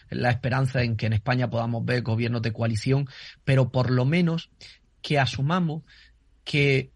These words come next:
eh, en ese, eh, eh, para el buen funcionamiento de nuestro sistema democrático es necesario que haya, eh, dos partidos principales, no digo que no puedan haber otros, pero dos partidos principales que vertebren, eh, el sector conservador y, y el sector progresista,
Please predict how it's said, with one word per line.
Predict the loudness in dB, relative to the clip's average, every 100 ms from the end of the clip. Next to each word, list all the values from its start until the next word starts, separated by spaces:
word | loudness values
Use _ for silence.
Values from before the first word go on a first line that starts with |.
| _
eh, | -8 -6 -4 -4 -4 -6 -4
en | -2 2
ese, | 2 0 -2 -4
eh, | -14 -14
eh, | -18 -18 -20 -20 _
para | 2
el | 4
buen | 4 4 4
funcionamiento | 2 -2 -2 -2 -2 -2 -2 -2 -2
de | -4
nuestro | -4 -4
sistema | -6 -4 -2 -2
democrático | -2 -2 -2 -2 -2
es | 0
necesario | 0 -2 -2 -2 0 -2 -2 -12 -20 _ _
que | 0 2
haya, | 4 2 0 -4 _ -8
eh, | -8 -6 -8 -12 -14
dos | -8 0 0
partidos | 2 -2 0 -4 -4
principales, | -2 -2 -2 -2 0
no | 0
digo | 0 0
que | 0
no | 0 -2
puedan | -4 0
haber | 0 0
otros, | -2 -4 -4
pero | -4 -2
dos | -2 0
partidos | -2 -4 -4 -6
principales | -4 -4 -4 -4 -4 -4
que | -4
vertebren, | -4 -2 -2 0 -2 -4 -14 -20 -14
eh, | -10 -10
el | -8 -6
sector | -6 -4 -4
conservador | -4 -4 -2 0 0 0 2 2
y, | 2 -2 -6 -10 -12
y | -8
el | -6
sector | -6 -6 -4 -6
progresista, | -2 -2 0 -2 -4 -6 -8